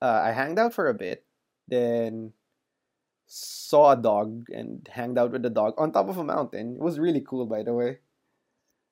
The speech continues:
And going down, I traversed the mountain.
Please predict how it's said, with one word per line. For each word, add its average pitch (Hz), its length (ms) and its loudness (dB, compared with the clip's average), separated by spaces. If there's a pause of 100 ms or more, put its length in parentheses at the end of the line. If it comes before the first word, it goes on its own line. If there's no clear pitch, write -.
(540)
And 139 680 2
going 180 260 4
down, 147 360 6
I 123 80 0
traversed 131 480 0
the 139 80 6
mountain. 113 560 -4